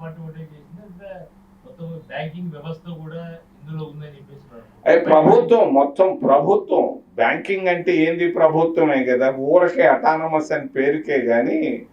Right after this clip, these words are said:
Speaker 2: ప్ర-, మొత్తం పలానా ఆయనకి ఒక వెయ్యి కోట్లు ఇవ్వమంటే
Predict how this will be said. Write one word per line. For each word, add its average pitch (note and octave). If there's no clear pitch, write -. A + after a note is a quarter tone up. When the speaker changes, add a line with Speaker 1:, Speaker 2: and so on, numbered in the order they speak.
Speaker 2:
ప్ర-, C#3+
మొత్తం C#3+
పలానా E3
ఆయనకి F#3
ఒక D#3+
వెయ్యి D#3+
కోట్లు F#3+
ఇవ్వమంటే F3+